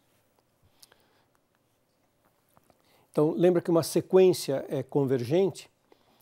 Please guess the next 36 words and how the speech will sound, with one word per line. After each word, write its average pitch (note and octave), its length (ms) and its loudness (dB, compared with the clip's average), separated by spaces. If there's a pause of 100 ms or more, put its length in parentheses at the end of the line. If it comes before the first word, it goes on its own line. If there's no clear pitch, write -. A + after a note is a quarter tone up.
(120)
se - 140 -4
ela F3+ 100 6
tem E3 140 2
um E3 80 4
limite F3 500 0 (240)
real D#3+ 440 4
e D3+ 40 -2
finito, D#3+ 560 -6 (640)
e D#3 80 2
é - 20 2
divergente D3 640 0
caso C3+ 260 -4
contrário. B2+ 420 -8
O - 20 -18
que D#3 100 -4
que D3 80 -12
pode D3 260 -2
ser - 240 -4
o C#3 80 -2
contrário C3+ 640 -2
de A#2+ 120 -10
ter C3 200 -2
um C3 80 -4
limite C3 400 -8
real B2+ 220 -6
e A#2+ 40 -10
finito? B2 420 -16 (400)
Ou D#3+ 100 6
a D#3+ 60 8
sequência D3+ 420 -4
oscila, E3 560 -4 (540)
ou D#3+ 100 4
a D3+ 60 2
sequência D3+ 360 -2
vai C#3+ 140 -2
pra C#3 260 -6